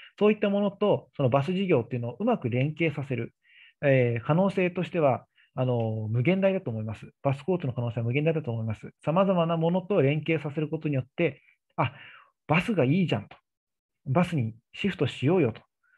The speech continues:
いうような試みも出てくるかもしれませんので、えっと、思案を、あの、いろいろと巡らせてですね、あの、考えていければ、これから面白い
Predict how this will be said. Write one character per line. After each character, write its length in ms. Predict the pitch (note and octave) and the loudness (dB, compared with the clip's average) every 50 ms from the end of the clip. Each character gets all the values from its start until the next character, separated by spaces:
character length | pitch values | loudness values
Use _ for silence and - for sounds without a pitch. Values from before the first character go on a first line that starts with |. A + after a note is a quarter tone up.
| _ - | _ 0
い 100 | E3+ F3+ | 4 6
う 80 | F#3 G3 | 6 8
よ 160 | A3 A3 G#3 | 6 6 6
う 20 | |
な 300 | F#3 F#3+ F#3+ D3+ - - _ _ _ _ _ _ - | 4 2 0 0 -2 -4 _ _ _ _ _ _ -4
試 220 | - E3 C#3 E3 E3+ E3+ E3+ | -2 0 2 2 2 2 0
み 100 | F3 F3 | 0 -2
も 340 | G3 A3 G#3+ D3 - - _ - | 0 0 -2 -2 -4 -6 _ -6
出 100 | F3+ F#3+ | -4 -4
て 120 | - F3+ | -4 -4
く 100 | - G3 | -2 -2
る 80 | G#3 G#3+ | 0 2
か 100 | B3 A3+ | 2 2
も 140 | E3+ C3+ | 2 0
し 100 | - - | 0 0
れ 60 | A#2+ A#2 | -2 -2
ま 100 | A#2 A2 | -2 -2
せ 120 | - A#2 | -2 -4
ん 80 | A2 G#2+ | -4 -2
の 80 | A2+ | 0
で、 260 | C#3 F#3 F3 B2+ - - - - - _ - | 2 2 2 2 0 -6 -16 -20 -20 _ -2
え 120 | B2 A2+ | -2 -2
っ 180 | A2 A2+ - _ | -2 -4 -6 _
と、 100 | A#2 A2+ | -4 -2
思 960 | G#2+ G#2+ A#2 - - - - _ _ _ _ _ _ - - - D3 C#3+ | -2 -2 -4 -6 -10 -12 -16 _ _ _ _ _ _ -18 -6 0 2 2
案 160 | B2 G#2 F#2+ - | 2 2 -2 -6
を、 40 | - _ _ _ | -12 _ _ _
あ 80 | - C3 | -4 -2
の、 260 | A#2 A2 G#2+ G#2 A2 | 0 0 -2 -2 -2
い 60 | B2 | 0
ろ 100 | A#2 B2 | 2 2
い 40 | A#2+ | 0
ろ 60 | A2+ | 0
と 220 | - C3 C#3 C#3 - _ _ _ - | -2 -4 -4 -4 -8 _ _ _ -2
巡 200 | A#2+ A2+ B2 C3+ | 0 2 4 2
ら 80 | C#3 | 2
せ 120 | C#3 D3+ C#3+ | 2 0 -2
て 100 | D3+ C#3 | -2 -4
で 100 | A#2+ A2 | -4 -4
す 120 | - - | -6 -6
ね、 240 | A#2 G#2+ G#2 - - _ _ _ _ _ _ _ | -6 -6 -6 -8 -12 _ _ _ _ _ _ _
あ 100 | - B2+ | 0 0
の、 380 | A2+ G#2+ G#2+ - - - - - | 2 0 -2 -4 -8 -12 -14 -6
考 220 | - B2 A2+ A2+ A2+ | -4 -2 0 0 0
え 60 | A2 | -2
て 100 | A2 C#3+ | -2 -6
い 40 | A2+ | -4
け 120 | - C#3 | 0 0
れ 60 | D#3 F3+ | 2 4
ば、 240 | F3 C3 - - - _ _ _ _ _ _ _ _ | 4 2 2 -2 -8 _ _ _ _ _ _ _ _
こ 80 | - B2+ | -4 -2
れ 40 | A2+ | 0
か 100 | - A#2 | 0 -2
ら 120 | A2 - | -2 -2
面 160 | C3 B2 C#3 | 0 0 0
白 180 | C3+ - F#3+ E3 | 2 2 2 2
い 100 | - | 2